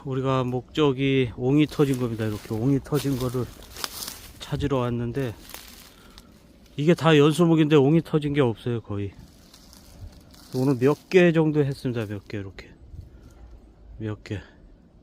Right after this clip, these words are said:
지금 한 세 시간째 산을 헤매고 있는데 이게 다 연수목이에요. 연수목인데 작품이 없네.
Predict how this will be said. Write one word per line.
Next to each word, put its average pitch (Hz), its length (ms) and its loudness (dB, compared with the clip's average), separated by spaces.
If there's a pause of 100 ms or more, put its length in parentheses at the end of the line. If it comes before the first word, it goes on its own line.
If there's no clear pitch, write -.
(540)
지금 131 260 -6
한 143 200 -2
세 160 240 4
시간째 147 440 0
산을 143 320 -2
헤매고 123 320 -4
있는데 113 200 -4
이게 117 120 -4
다 120 260 -4
연수목이에요. 113 720 -4 (1200)
연수목인데 120 1000 -2 (1160)
작품이 120 440 -6
없네. 104 340 -6